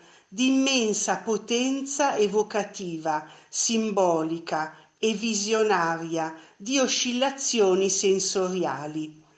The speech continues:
Premio Nobel per la letteratura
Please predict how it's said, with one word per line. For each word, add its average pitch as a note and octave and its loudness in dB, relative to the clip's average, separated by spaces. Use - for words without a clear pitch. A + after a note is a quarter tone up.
Premio C4 2
Nobel G#3 2
per G3+ 0
la G#3 4
letteratura F#3+ -2